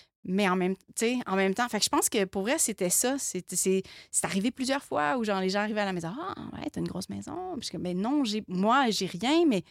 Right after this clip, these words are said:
donc, OK, donc c'est bien. Je dois avoir une grosse maison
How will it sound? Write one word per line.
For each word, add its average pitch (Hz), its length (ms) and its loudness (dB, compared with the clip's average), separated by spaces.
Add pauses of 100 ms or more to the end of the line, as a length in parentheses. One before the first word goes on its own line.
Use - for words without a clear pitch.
(260)
donc, 190 260 -4
OK, 220 200 -2
donc 202 180 -2
c'est 185 140 -4
bien. 240 320 2 (640)
Je - 140 0
dois 185 140 4
avoir 190 180 4
une 175 100 0
grosse 170 220 -4
maison 180 400 -2